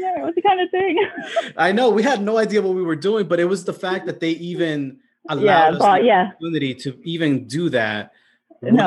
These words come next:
Speaker 2: a
Speaker 1: it's
Speaker 2: testament to our donors. I mean, they, they love our,
Speaker 1: Yeah.
Speaker 2: and they would allow Wish Kids to go to their yard and make holes
Speaker 1: Yeah.
Speaker 2: in it, um, and all this stuff. So we
Speaker 1: <laughs>
Speaker 2: apologize in advance to Alan and Susan for, you know, destroying your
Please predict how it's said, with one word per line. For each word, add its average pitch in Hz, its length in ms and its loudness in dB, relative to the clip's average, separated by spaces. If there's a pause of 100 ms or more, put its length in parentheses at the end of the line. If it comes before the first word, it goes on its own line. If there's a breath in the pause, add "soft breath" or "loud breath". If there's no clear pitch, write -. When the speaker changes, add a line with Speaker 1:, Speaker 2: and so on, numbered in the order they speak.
Speaker 2:
a 165 220 -2
Speaker 1:
it's - 120 -12
Speaker 2:
testament 208 320 -4
to 202 100 -2
our 190 100 2
donors. 165 460 -2
I 127 60 0
mean, 135 160 0
they, 156 240 2
they 156 220 -2
love 156 360 -2
our, 185 160 4
Speaker 1:
Yeah. 147 300 4 (600)
Speaker 2:
and 135 140 -2
they 143 120 2
would 156 140 -2
allow 147 340 -2
Wish 151 200 -6
Kids 175 200 -4
to 147 60 -6
go 160 380 -2
to 151 120 -14
their 156 100 -2
yard 156 320 0
and 143 220 0 (240 loud breath)
make 147 200 0
holes - 220 2
Speaker 1:
Yeah. 247 140 4 (120)
Speaker 2:
in 180 60 -10
it, 156 240 -10 (280)
um, 135 480 4
and 143 120 -4
all 175 240 0
this 135 200 0
stuff. 120 280 -4
So 147 220 4
we 165 120 -2
Speaker 1:
<laughs> 214 80 0
Speaker 2:
apologize 175 500 2
in 143 60 0
advance 131 420 -2
to 127 120 -8
Alan 127 280 -6
and 120 100 -8
Susan 123 380 -8
for, 117 400 -8 (160)
you 339 180 -4
know, 120 120 -4
destroying 262 400 0
your 330 120 2